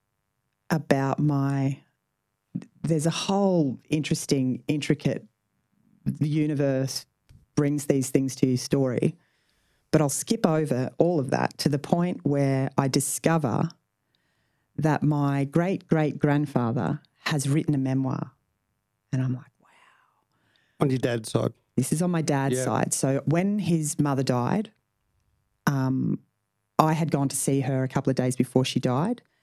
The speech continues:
Speaker 1: and I hadn't seen her for years, and she was estranged from her children, and there was a story there, and,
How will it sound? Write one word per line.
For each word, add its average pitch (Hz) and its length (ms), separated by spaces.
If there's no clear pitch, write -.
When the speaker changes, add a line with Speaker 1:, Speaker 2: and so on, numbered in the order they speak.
Speaker 1:
and 143 100
I - 20
hadn't 139 200
seen 139 260
her 135 140
for 127 140
years, 127 400
and 135 100
she - 120
was 135 160
estranged 127 600
from 127 180
her 135 100
children, 123 480
and 123 240
there 135 120
was 131 120
a 131 60
story 120 380
there, 127 320
and, 123 180